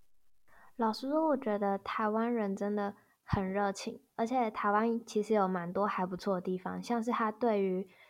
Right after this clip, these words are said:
身心障碍的人士有很多进到公共区域都会有爱心票，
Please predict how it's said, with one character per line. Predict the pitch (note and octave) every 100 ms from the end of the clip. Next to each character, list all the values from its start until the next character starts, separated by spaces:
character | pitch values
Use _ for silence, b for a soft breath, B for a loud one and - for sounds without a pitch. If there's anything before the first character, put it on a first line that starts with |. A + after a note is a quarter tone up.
| B
身 | - A3+
心 | A#3 A3+
障 | A3+
碍 | G#3+ F#3+
的 | E3+
人 | E3+ E3
士 | F3 G#3 F#3+
有 | F#3
很 | F3+ F3 E3+
多 | F3+ F#3
进 | F3+ A3 G3+
到 | G#3 F#3+ G3+ b b b _ -
公 | A#3+ A#3 A#3 A#3 A#3+
共 | B3+ B3 G#3 G3 F#3+
区 | - G#3
域 | G3+ - G#3+ G3+
都 | G3
会 | G3 G#3 G3
有 | - A1 - - _ _ _ _ _
爱 | - G#3+ F#3+
心 | F#3 F3
票， | - G3+ - -